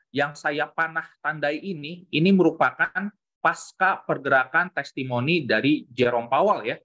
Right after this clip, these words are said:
Hal ini menyebabkan adanya sebuah sentimen yang sangat-sangat ultra bullish terhadap U S dollar karena ada potensi Fed itu menaikkan hingga lima puluh basis point ya.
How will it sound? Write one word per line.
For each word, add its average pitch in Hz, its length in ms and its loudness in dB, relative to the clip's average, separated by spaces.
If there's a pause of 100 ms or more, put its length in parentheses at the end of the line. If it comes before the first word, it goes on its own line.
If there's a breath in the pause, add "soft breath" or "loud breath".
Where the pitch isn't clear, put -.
(420)
Hal 139 160 -4
ini 175 240 0
menyebabkan 156 560 0
adanya 147 240 -6
sebuah 131 400 0
sentimen 175 800 -4
yang 147 240 -2
sangat-sangat 175 720 -6
ultra 180 560 -2
bullish 170 720 -6
terhadap 139 400 -4
U 135 80 -6
S 131 160 -6
dollar 143 320 0 (400)
karena 135 400 -4 (400)
ada 233 240 -2
potensi 190 560 -4
Fed 190 320 -2
itu 151 160 -6
menaikkan 156 720 -4
hingga 135 400 -2
lima 117 240 -10
puluh 147 400 2 (160)
basis 117 400 -4
point 190 240 0
ya. 117 240 -4